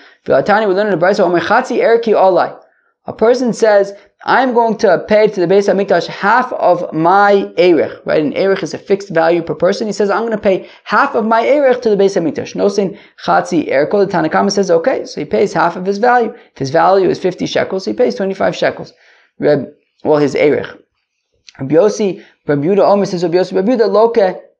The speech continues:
V'no Sein Erech Shalim. So Rabbi Yossi, Rabbi Yehuda says he, he's Loke, and he pays the entire Erech.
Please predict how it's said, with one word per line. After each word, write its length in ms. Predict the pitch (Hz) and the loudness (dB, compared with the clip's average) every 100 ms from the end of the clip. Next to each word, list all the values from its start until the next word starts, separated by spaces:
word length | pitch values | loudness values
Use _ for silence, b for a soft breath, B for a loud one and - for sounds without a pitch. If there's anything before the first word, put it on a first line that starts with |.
| _ _ - | _ _ -8
V'no 380 | 151 175 196 202 | -2 2 2 2
Sein 300 | 202 180 160 | 2 0 0
Erech 320 | 170 175 160 | 2 2 2
Shalim. 420 | - 131 117 - | 0 0 0 -6
So 120 | - | -14
Rabbi 100 | 135 | -6
Yossi, 160 | - - | -6 -4
Rabbi 160 | 190 | -4
Yehuda 80 | 185 | -4
says 180 | 190 175 | -4 -2
he, 80 | 160 | -2
he's 260 | 147 147 | -6 -6
Loke, 380 | 160 165 233 240 147 - - _ _ _ | -4 2 2 2 -2 -4 -10 _ _ _
and 160 | - 170 | -2 0
he 60 | |
pays 280 | 165 202 196 | 2 2 2
the 120 | 185 | 2
entire 400 | 156 175 170 165 | -2 2 2 2
Erech. 340 | - 131 113 | 2 0 -2